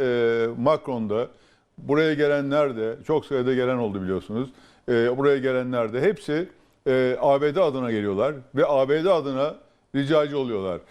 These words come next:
E, çünkü sonuçta kendilerinin de şöyle bir sıkıntısı var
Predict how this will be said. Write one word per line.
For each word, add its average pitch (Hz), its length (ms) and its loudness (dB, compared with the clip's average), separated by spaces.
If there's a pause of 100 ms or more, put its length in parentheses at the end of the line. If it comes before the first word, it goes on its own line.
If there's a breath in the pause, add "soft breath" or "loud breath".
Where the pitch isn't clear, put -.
(240 loud breath)
E, 107 1000 0
çünkü 170 280 0
sonuçta 170 640 0 (400)
kendilerinin 160 480 0
de 175 100 0
şöyle 143 220 -2
bir 127 60 -2
sıkıntısı 135 520 -4
var 110 160 2